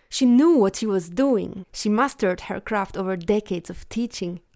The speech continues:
Already her clothing and her posture would betray what kind of person she was. She always wore a two-piece woman's dress suit in different shades of grey and dark green. Her hair was perfectly fixed, her shoes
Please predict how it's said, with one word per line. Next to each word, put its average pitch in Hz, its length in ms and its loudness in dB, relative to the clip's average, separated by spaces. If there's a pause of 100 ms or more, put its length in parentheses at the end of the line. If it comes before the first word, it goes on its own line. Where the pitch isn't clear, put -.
(100)
Already 294 340 0
her 175 200 -4
clothing 202 640 -2
and 170 160 -8
her 185 140 -6
posture - 760 -12
would 185 160 -8
betray 226 600 2
what 190 420 -8
kind 330 240 -8
of 285 100 -6
person 202 460 -4
she - 160 -14
was. - 480 -8 (720)
She - 140 -6
always 339 380 4
wore 196 240 2
a 180 40 -2
two-piece 254 640 -4
woman's 196 320 0
dress 214 260 -6
suit - 340 -10 (380)
in 196 180 0
different 190 420 0
shades 190 420 -4
of 185 220 -14
grey 196 480 -2
and 185 340 -10
dark 190 400 -4
green. 190 440 -4 (400)
Her 202 100 -6
hair 202 340 -4
was 190 300 -10
perfectly 226 560 -2
fixed, - 520 -6
her 196 180 -8
shoes 254 600 -2